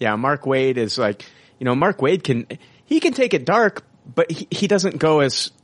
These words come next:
as far as, like, Daredevil, as dark as, like, Dare, Daredevil being possessed by an actual demon, you know?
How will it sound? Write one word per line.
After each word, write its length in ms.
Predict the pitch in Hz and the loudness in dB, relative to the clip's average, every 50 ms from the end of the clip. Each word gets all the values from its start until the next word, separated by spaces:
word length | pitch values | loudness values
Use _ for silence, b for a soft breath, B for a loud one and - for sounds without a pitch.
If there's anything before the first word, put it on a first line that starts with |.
| _ _ - | _ _ -6
as 160 | 120 117 - - | -4 -4 -2 -2
far 220 | - 147 135 131 | 0 2 2 2
as, 140 | 127 123 110 | 2 0 0
like, 220 | 127 107 95 - - | -2 -4 -4 -4 -2
Daredevil, 540 | 127 113 110 117 117 113 107 113 113 92 98 113 - | -2 0 0 0 0 0 -2 -2 -6 -6 -10 -8 -4
as 180 | 147 135 127 - | -4 -2 -2 0
dark 260 | 175 156 151 131 - | -2 0 0 -2 -4
as, 80 | 127 117 | -6 -8
like, 180 | 117 110 98 | -8 -6 -6
Dare, 220 | - 120 113 117 120 | -4 -4 -2 -4 -4
Daredevil 600 | - - 120 - 127 120 123 127 123 110 113 117 | -6 -8 -6 -4 -2 -2 -2 -2 -2 -2 -2 -2
being 200 | 101 120 113 101 | 0 -2 -2 -2
possessed 400 | 87 104 95 92 104 107 - - | -4 -8 -6 -6 -6 -6 -4 -4
by 120 | 113 104 98 | -4 -4 -2
an 80 | 98 | -4
actual 260 | 98 101 - - 107 92 | -6 -6 -6 -6 -8 -6
demon, 400 | 82 110 107 98 80 76 - - _ _ | -6 -6 -6 -6 -8 -10 -14 -16 _ _
you 100 | - 120 | -4 -2
know? 300 | 123 135 139 139 139 135 | 0 0 0 0 -2 -4